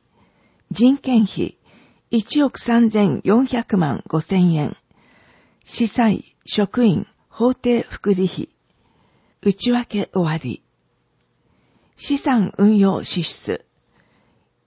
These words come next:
一千六百六十六万六千円。雑損。繰入金支出、二百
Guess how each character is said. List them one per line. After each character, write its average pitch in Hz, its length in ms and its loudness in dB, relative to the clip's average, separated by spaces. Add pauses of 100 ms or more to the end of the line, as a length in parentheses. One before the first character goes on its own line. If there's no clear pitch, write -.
(160)
一 214 100 -2
千 262 420 -2
六 180 120 2
百 - 400 -4
六 196 260 -4
十 226 240 0
六 202 280 -2
万 185 320 0
六 - 240 -4
千 180 320 -2
円。 156 220 -4 (760)
雑 160 240 -2
損。 - 400 -4 (1200)
繰 247 140 -2
入 269 380 2
金 214 320 0
支 196 200 -2
出、 - 440 -4 (1080)
二 208 100 2
百 254 200 -2